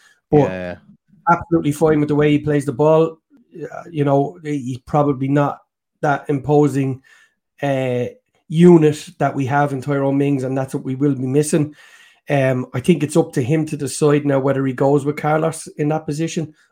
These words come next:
Speaker 1: I don't think Ezri Konsa will be shipped out <laughs> for anybody. I think Konsa starts. I think,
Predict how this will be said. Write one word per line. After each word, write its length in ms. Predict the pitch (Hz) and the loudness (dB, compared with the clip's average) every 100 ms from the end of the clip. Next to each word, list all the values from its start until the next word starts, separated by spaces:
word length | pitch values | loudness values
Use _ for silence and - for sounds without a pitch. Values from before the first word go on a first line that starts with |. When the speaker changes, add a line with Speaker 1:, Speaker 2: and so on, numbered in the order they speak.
| - | -12
Speaker 1:
I 40 | 131 | -2
don't 280 | 160 160 151 | 4 4 4
think 200 | 151 147 | 0 2
Ezri 280 | 147 143 139 | 2 2 -2
Konsa 380 | 151 151 151 147 | 0 0 2 2
will 120 | 143 | 0
be 100 | 131 | -2
shipped 300 | - 151 151 | -6 -6 0
out 160 | 147 143 | 0 2
<laughs> 0 | |
for 180 | 160 | 0
anybody. 500 | 147 160 151 165 151 - - _ | 2 2 2 2 0 -8 -20 _
I 60 | 135 | -10
think 260 | 156 151 151 | -2 -2 2
Konsa 320 | 151 143 143 | 2 2 -2
starts. 540 | - 147 151 151 - _ _ _ _ | 0 0 0 -4 -18 _ _ _ _
I 80 | 135 | -8
think, 320 | 127 151 147 | -2 -2 -2